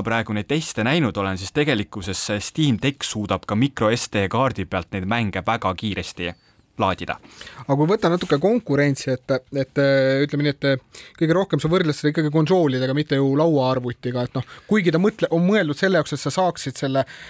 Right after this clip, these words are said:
Speaker 2: arvuti tagant minema, on ju, sa saaksid mobiilseks ennast.
Speaker 1: Seal on, ta on peamiselt mõeldud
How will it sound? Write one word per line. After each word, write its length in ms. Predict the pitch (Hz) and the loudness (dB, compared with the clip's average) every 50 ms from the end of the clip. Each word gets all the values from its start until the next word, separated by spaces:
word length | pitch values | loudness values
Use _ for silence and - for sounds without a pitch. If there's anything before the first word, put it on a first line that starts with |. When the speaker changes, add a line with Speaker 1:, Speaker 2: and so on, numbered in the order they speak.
| - - - - | -20 -8 -2 0
Speaker 2:
arvuti 400 | 170 196 208 190 160 139 - - 139 156 | 0 0 0 0 -2 -4 -4 -2 0 0
tagant 260 | 180 175 160 143 131 | 2 2 0 0 0
minema, 540 | 170 196 214 208 165 127 110 113 117 113 113 | 0 2 2 2 0 0 -4 -6 -10 -10 -10
on 160 | 113 117 117 | -10 -10 -8
ju, 20 | |
sa 140 | - - 151 | -2 0 0
saaksid 260 | 143 - - 131 147 | 0 0 -2 0 0
mobiilseks 640 | 165 156 202 196 180 143 120 110 120 117 - - 127 | 2 2 4 2 2 2 0 -4 -8 -6 -4 -4 -2
ennast. 320 | 123 123 120 113 - - | -2 -2 -4 -4 -4 -2
Speaker 1:
Seal 160 | - 180 185 196 185 | 0 0 2 2 2
on, 120 | 180 170 151 147 143 139 131 - _ - | 0 0 0 0 0 -2 -4 -6 _ -2
ta 80 | 160 | -2
on 80 | 170 160 | -2 0
peamiselt 480 | 156 185 208 233 214 156 - - 143 160 | 0 0 0 0 -2 -2 -4 -4 -2 0
mõeldud 240 | 185 185 131 107 | 0 0 0 -2